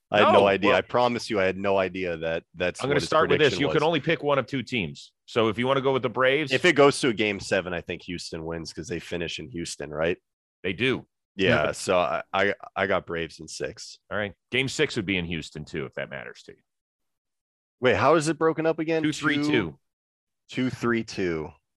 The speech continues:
Speaker 1: Okay. Oh man, that makes it so much difficult, more difficult.
Speaker 2: You wanna change your
Speaker 1: Braves
Speaker 2: answers?
Speaker 1: in five.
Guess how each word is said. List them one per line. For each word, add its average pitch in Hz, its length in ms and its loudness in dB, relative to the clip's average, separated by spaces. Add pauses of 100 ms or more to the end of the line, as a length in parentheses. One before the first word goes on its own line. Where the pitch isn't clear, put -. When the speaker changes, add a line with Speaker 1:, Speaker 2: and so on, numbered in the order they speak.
(480)
Speaker 1:
Okay. 80 460 -2 (1300)
Oh 82 240 -2
man, 80 320 -4
that 80 100 -4
makes 82 240 -8
it 85 80 -16
so - 160 -8
much 85 280 -8
difficult, 85 520 -6
more 87 220 -2
difficult. 85 520 -4 (420)
Speaker 2:
You 82 60 -12
wanna 85 120 -4
change 90 300 -8
your 90 120 -6
Speaker 1:
Braves 104 320 4
Speaker 2:
answers? 113 60 4
Speaker 1:
in 98 60 -2
five. 82 560 2